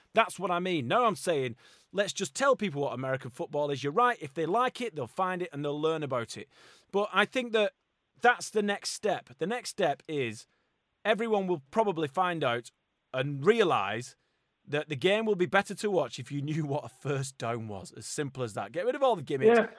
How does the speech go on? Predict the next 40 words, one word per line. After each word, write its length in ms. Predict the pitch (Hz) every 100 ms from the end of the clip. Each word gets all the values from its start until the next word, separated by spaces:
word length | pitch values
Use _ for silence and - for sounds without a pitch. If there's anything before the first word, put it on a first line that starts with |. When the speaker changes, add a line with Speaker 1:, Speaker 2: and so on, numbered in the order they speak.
| -
Speaker 1:
Just 160 | 135
let's 140 | 160 214
Speaker 2:
You 60 |
know 60 | 226
what? 80 | 277
Speaker 1:
concentrate 320 | 254 262 156
on 120 | 135
the 80 | 135
game. 360 | 123 107 98 - _ _
Speaker 2:
You 100 | 220
know 140 | 277 277
what, 200 | 254 254
though, 180 | 220 175
Vern? 260 | 156 131
You, 100 | 170 185 196
there's 160 | 214 -
so 160 | 262 262
many 260 | 254 233 226
great, 320 | - 208 202 196
if, 100 | 220
if 200 | 254 -
you've 140 | 254 190
got 220 | 220 196
N 80 | 196
F 80 | -
L 180 | 180 156
Game 300 | 165 165 156
Pass, 220 | 135 110 -
and, 140 | 151 175
and 220 | 165 165
a 60 | 151
lot 200 | 185 185
of 100 | -
people 300 | 165 147 147
who 100 | 151
listen 200 | - 135
to 40 |
The 140 | 135 127
Fumble 360 | 147 143 135 123
have, 240 | 135 113